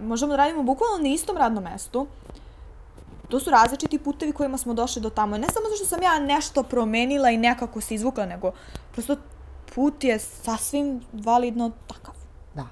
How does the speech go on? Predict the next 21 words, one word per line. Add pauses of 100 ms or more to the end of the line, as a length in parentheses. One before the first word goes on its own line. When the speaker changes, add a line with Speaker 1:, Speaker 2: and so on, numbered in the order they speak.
(720)
Speaker 2:
I
to
ne
znači
da
si
ti
išta
manje
vredna
Speaker 1:
Da,
da,
da.
Speaker 2:
od
osobe
koja
je
završila
T
M
F